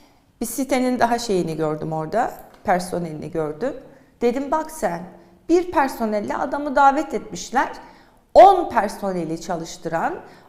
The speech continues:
on yerli istihdam yapan, vergilerini tam ödeyen Gündem Kıbrıs'ı görmemişler. Ayıp.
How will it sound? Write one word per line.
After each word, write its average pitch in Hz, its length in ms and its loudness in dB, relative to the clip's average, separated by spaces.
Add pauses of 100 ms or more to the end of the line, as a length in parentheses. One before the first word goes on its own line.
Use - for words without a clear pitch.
on 339 300 8
yerli 220 360 4
istihdam 196 680 -2
yapan, 202 400 -4 (680)
vergilerini 254 560 6
tam 294 240 -4
ödeyen 180 460 -6 (240)
Gündem 262 360 0
Kıbrıs'ı 254 360 -6
görmemişler. 233 640 -6 (1700)
Ayıp. 262 340 -2